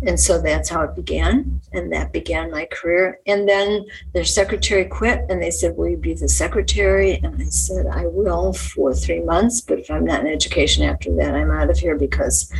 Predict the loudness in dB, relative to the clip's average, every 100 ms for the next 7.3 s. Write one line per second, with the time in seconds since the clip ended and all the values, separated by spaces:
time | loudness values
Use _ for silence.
0 | -8 -2 0 2 2 2 2 2 2 0
1 | -2 0 2 0 0 0 2 0 0 0
2 | 0 -2 0 -2 -2 -2 0 2 2 0
3 | -6 -2 0 0 2 0 2 2 2 0
4 | 0 2 2 2 0 2 4 4 2 -2
5 | -6 -8 -4 -4 -4 -6 -4 -2 0 2
6 | 2 2 2 0 0 -2 0 2 2 0
7 | -4 -12